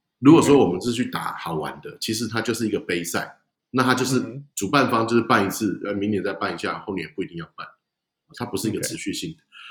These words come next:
Speaker 1: 然后它也不见得对价，因为你就是因为兴趣而来，然后车子，车子可能大家都自己开着车到某个地方集合去打个比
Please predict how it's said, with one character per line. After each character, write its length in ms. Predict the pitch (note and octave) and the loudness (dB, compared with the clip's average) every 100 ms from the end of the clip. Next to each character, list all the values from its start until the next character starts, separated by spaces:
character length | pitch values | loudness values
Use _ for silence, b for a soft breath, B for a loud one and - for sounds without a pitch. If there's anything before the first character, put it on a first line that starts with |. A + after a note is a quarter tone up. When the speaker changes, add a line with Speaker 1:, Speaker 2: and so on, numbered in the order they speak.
| B B - | B B -2
Speaker 1:
然 120 | A#2+ | 0
后 120 | C#3 | 2
它 100 | D3 | 4
也 80 | B2 | 4
不 120 | G#2+ | 2
见 200 | G2+ C#3 | 4 4
得 120 | C#3 | 4
对 200 | - C3 G2+ | 2 2 2
价， 280 | B2 F2 - | 0 -2 -2
因 60 | A2 | -2
为 140 | G#2+ | -2
你 60 | E2+ | -2
就 100 | A2 | -2
是 200 | A2 A2+ | 0 0
因 80 | |
为 160 | A#2 A2 | 2 2
兴 200 | - A2+ | 2 0
趣 200 | - A2 | 2 2
而 140 | F2 | 2
来， 280 | E2+ E2 - F#2+ | -2 -6 -10 -10
然 120 | G2 | -4
后 240 | G#2 - b b _ | -4 -4 b b _
车 180 | - G#2+ | 2 2
子， 180 | G#2+ - | 2 2
车 160 | A#2 | 2
子 140 | A2+ A#2+ | 4 0
可 120 | F#2 | -2
能 120 | E2 | -4
大 80 | G2 | -2
家 80 | G2+ | 0
都 100 | G2+ | 0
自 160 | - | -2
己 100 | G2+ | -4
开 140 | - G2 | -2 -2
着 100 | F#2 | -2
车 140 | G2+ | -2
到 180 | A2+ F#2+ | -2 -4
某 140 | D#2 | -6
个 80 | D#2+ | -6
地 140 | G#2+ | -6
方 180 | G2 F#2+ | -4 -4
集 220 | - E2+ | -4 -6
合 100 | E2 | -8
去 140 | - - | -12 -14
打 120 | - | -14
个 100 | - | -14
比 60 | _ | _